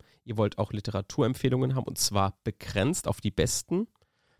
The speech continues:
dann lest euch den Aufsatz durch von Professor Doktor Andreas Voskuhl, also dem ehemaligen Präsident des Bundesverfassungsgerichts. Er hat nämlich zweitausendzehn einen Aufsatz in der jus geschrieben,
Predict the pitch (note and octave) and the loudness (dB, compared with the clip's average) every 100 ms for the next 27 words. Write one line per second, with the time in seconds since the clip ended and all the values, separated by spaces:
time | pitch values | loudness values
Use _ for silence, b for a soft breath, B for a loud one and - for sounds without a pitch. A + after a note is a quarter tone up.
0 | _ - C3+ C3+ B2+ - - A#2 C3+ - | _ 0 2 4 2 2 2 2 2 0
1 | G2+ - C3+ - - G2 - F#2+ G#2+ - | 0 4 4 4 0 0 -2 0 0 2
2 | G#2 - G2 A#2 A2 G#2 G2+ - G2 - | 0 0 -6 0 0 0 -2 -4 -6 -2
3 | G2+ G2 - - A#2+ - - D#3+ A#2+ F2+ | 0 0 -4 -4 -2 -2 0 2 4 2
4 | - A2 G#2 G2+ G2+ - G2+ G2+ G2 G2 | 0 2 2 2 0 -2 -4 0 0 -2
5 | - A2 G2+ - - C#3 D3+ - - A2+ | -2 -4 -2 -4 -4 0 -2 -2 -2 -2
6 | - - b b b A#2+ A#2 G#2 - G2 | -4 -12 b b b -4 0 0 2 2
7 | - G2 G#2 - - - C#3+ F#3 - - | 4 2 0 -6 -2 2 2 2 0 0
8 | - B2 - G2 A#2 G3+ - - - G#2+ | 0 -2 0 2 2 0 0 -2 -2 -2
9 | D3 | -2